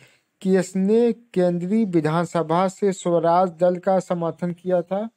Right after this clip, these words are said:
एमए जिन्ना ने। स्वराज पार्टी से संबंधित थे एमआर जस-, जयकर। भारत में साइमन कमीशन के बहिष्कार के मुख्य कारण थे सभी सदस्य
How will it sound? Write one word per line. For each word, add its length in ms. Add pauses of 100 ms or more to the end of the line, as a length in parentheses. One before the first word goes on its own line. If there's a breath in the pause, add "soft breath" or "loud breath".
(600)
एमए 480
जिन्ना 440
ने। 300 (500)
स्वराज 500
पार्टी 460
से 200
संबंधित 640 (540)
थे 180
एमआर 840 (220)
जस-, 500 (1040 soft breath)
जयकर। 600 (1600)
भारत 520
में 160
साइमन 520
कमीशन 680
के 180
बहिष्कार 640
के 240
मुख्य 380
कारण 420
थे 260
सभी 400
सदस्य 500